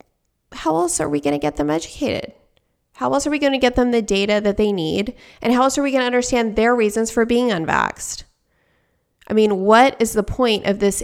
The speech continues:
idiotic mask mandate that's going on forever that has absolutely no data to support it? This is silly. We are focused on all the wrong things because we can't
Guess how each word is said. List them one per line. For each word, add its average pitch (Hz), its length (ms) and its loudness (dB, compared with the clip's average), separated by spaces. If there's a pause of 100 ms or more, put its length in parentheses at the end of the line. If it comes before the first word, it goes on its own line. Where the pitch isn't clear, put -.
idiotic 214 500 4
mask 208 440 0
mandate 175 360 -2
that's 175 200 -6
going 160 340 0
on 165 160 -2
forever 180 480 -2
that 185 140 -4
has 196 260 0
absolutely 208 640 0
no 190 320 2
data 185 520 2
to 185 180 -8
support 190 420 0
it? - 220 -6
This 208 180 -4
is 226 100 0
silly. - 760 -2 (560)
We 220 180 0
are 233 80 4
focused 233 400 0
on 220 100 4
all 214 200 2
the 233 80 0
wrong 220 160 2
things 208 320 -2
because - 340 -8
we 196 80 -2
can't 202 560 -2